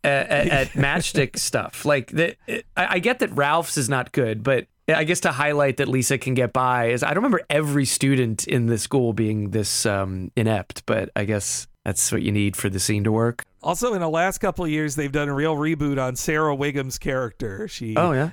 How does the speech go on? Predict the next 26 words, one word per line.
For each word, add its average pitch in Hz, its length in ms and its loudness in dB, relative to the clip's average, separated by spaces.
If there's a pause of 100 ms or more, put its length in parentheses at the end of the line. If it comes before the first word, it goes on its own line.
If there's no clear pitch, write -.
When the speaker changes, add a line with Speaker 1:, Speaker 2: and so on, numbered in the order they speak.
Speaker 2:
is 117 160 -10
not 147 300 -4
voiced 151 600 -2
how 160 240 0
she 165 180 -8
used 160 280 -4
to 165 60 -4
be. 151 340 -2
She's 135 260 -6
voiced 135 240 -4
by 131 300 -2
some 135 320 -6
fa-, 127 260 -4
uh, 127 340 -2
a - 20 0
moderately 135 500 -2
famous 127 400 -4
improv 127 400 -2
actress. 127 400 -4
I 131 80 -2
forget 127 340 -6
the - 80 -12
name, 127 220 -8
but 117 160 -4 (220)
they 170 420 0
just 175 260 0